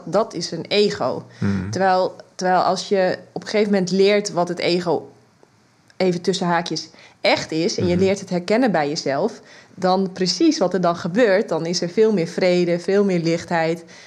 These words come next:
Speaker 1: veel meer liefde en veel meer eenheid. Eh, en dan wordt je leven, eh, op een bepaalde manier veel leuker, want je kunt je eigen uitdagingen kiezen.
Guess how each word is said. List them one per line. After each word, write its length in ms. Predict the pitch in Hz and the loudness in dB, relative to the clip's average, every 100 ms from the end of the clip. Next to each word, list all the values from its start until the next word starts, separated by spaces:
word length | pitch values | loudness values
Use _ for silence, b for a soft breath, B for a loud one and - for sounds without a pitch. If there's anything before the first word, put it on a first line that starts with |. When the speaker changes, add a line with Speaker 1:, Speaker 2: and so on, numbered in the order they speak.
| B | B
Speaker 1:
veel 280 | - 196 202 | -2 2 4
meer 300 | 196 185 180 | 4 2 2
liefde 300 | 175 170 185 | 2 0 0
en 220 | 185 233 | 0 0
veel 220 | 240 170 | 0 0
meer 180 | 165 165 | 0 0
eenheid. 640 | - 214 233 165 - - - b b b b _ _ - | 2 2 2 2 -2 -8 -16 b b b b _ _ -2
Eh, 480 | 196 190 190 185 | 0 2 2 0
en 80 | 220 | 0
dan 100 | 247 | 2
wordt 180 | 190 180 | 2 0
je 100 | 185 | 0
leven, 800 | 180 175 175 170 165 156 151 156 - _ _ | 2 2 0 2 2 2 0 -6 -12 _ _
eh, 480 | - - 160 160 156 151 - _ _ - | -8 -4 0 0 -2 -4 -8 _ _ -6
op 180 | 175 | -2
een 120 | 180 180 | 0 0
bepaalde 480 | 180 208 233 254 | 2 2 2 2
manier 320 | 202 180 175 175 | 0 0 0 -2
veel 260 | 185 175 | 0 2
leuker, 360 | 180 196 240 180 | 4 4 4 0
want 160 | 185 202 | -2 -2
je 60 | |
kunt 220 | 214 185 | -2 0
je 60 | 190 | 0
eigen 340 | - 220 208 | 0 0 2
uitdagingen 600 | 180 226 175 151 165 156 | 0 2 2 0 -4 -8
kiezen. 340 | 151 139 - | -6 -8 -8